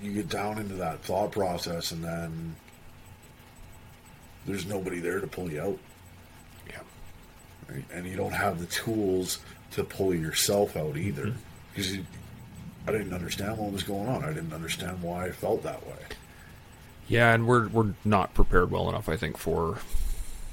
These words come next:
Speaker 2: for it. And there's a lot of times, I mean, we got told many times, like, "Just be prepared.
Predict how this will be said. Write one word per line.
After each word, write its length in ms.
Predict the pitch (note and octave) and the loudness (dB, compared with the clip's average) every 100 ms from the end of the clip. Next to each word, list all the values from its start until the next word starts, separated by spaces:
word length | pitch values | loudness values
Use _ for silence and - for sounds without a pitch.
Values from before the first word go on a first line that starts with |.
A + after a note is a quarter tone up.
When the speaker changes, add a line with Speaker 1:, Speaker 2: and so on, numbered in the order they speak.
| - - - - | -8 -8 -10 0
Speaker 2:
for 260 | - F#2 C2+ | 2 4 4
it. 60 | |
And 120 | E2+ E2 | 2 6
there's 180 | G#2 G#2 | 6 8
a 40 | |
lot 160 | G#2 G2 | 6 6
of 60 | |
times, 280 | G2 F#2+ G2 | 6 4 6
I 80 | A2 | 6
mean, 260 | A2+ G#2 G#2+ | 6 4 4
we 100 | A2 | 6
got 180 | F#2 | 4
told 260 | - E2+ E2 - - - - - | 4 0 0 -4 -18 -20 -14 0
many 240 | G#2 F2+ | 2 2
times, 320 | E2 D#2+ D#2+ - | 2 2 0 -2
like, 160 | - | -2
"Just 200 | - G2 | 0 0
be 100 | - | 2
prepared. 500 | F2+ G2 G2+ F#2 F#2 | 0 8 10 10 6